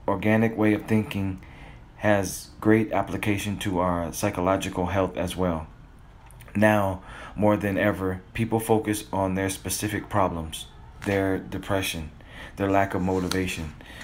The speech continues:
their social inadequac-, inadequacies, their boredom. But what governs all of these seemingly separate problems is our, our, is our attitude,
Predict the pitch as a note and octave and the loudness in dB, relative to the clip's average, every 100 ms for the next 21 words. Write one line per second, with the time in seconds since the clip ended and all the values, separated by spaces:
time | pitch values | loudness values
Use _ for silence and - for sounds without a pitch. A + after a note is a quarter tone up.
0 | - G2 G2+ - G#2 G2 G2+ G2 F#2+ - | -6 -2 -2 2 0 0 -2 -2 -2 -6
1 | - G2 F#2+ F2+ G2 G2 - F2+ - - | -6 -2 -2 0 0 0 -2 -6 -6 -10
2 | - - F#2 F2+ G2 F#2+ F#2+ F#2 D#2 - | -18 -8 -6 -2 0 -2 -4 -6 -6 -10
3 | - - G2 F#2 - E2 D#2 - - - | -12 -4 -2 -2 -6 -8 -8 -14 -18 -20
4 | - - - G#2 G2 F#2+ G2 F#2 E2 - | -18 -18 -8 -2 -2 0 0 0 -4 -10
5 | - - - - - A2 G#2+ A2+ A#2+ A2+ | -20 -20 -20 -20 0 2 4 4 4 4
6 | A#2+ A#2 - A2 G#2 F#2 G#2+ G#2 - A2+ | 0 0 2 4 4 2 2 2 2 4
7 | A2+ A2 G#2+ G#2+ G2+ - A2 G#2+ A2 - | 4 4 4 2 0 0 2 2 0 0
8 | G#2 G2 F#2+ G2 F#2 - G#2 F#2+ F2+ - | 2 2 0 -6 -6 -2 0 2 0 -2
9 | - F2 F#2 F2+ - - G#2+ G#2 - F#2+ | -8 -4 -4 -4 -6 2 2 2 0 0
10 | F#2 F#2+ F#2 F2+ - F2 | 0 0 0 -2 -4 -6